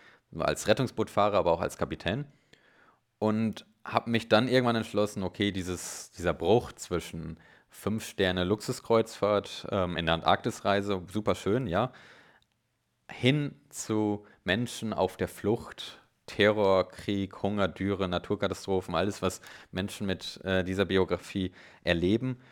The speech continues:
Ähm, diese Perspektivlosigkeit, den Weg durch die Sahara, durch ein Mittelmeer, was ich durch meine Rettungsmission von außen erfahren durfte,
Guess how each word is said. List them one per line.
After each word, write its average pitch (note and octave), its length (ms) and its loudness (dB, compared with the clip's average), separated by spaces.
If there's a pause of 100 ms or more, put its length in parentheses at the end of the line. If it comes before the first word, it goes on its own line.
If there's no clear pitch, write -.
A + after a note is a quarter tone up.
(240)
Ähm, G2+ 480 2 (840)
diese F#2+ 180 -2
Perspektivlosigkeit, F2+ 1600 -2 (560)
den F2+ 180 -2
Weg A#2 240 4
durch G#2+ 120 -2
die - 100 -14
Sahara, F#2 420 4
durch F2 200 -4
ein F#2 60 -2
Mittelmeer, F#2 400 0
was E2 160 -2
ich F#2 200 -10 (400)
durch F#2 260 -2
meine E2+ 240 0
Rettungsmission F#2+ 1400 0 (600)
von F2+ 240 -2
außen F2+ 580 2 (220)
erfahren E2 560 2
durfte, E2+ 420 -4